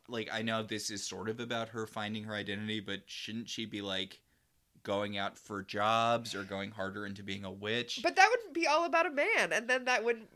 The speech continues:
Speaker 2: work for Phoebe's plots. I, I hate that they made Phoebe's plots a-, all about either the man or the absence of a man, like,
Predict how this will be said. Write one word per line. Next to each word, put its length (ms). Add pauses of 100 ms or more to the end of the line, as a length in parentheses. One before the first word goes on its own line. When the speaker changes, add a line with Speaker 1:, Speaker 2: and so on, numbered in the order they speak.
Speaker 2:
work 260
for 140
Phoebe's 380
plots. 640
I, 160
I 100
hate 280
that 160
they 180
made 300
Phoebe's 380
plots 440 (960)
a-, 60 (100)
all 220
about 260
either 220
the 100
man 400
or 220
the 220
absence 420
of 100
a 60
man, 340
like, 200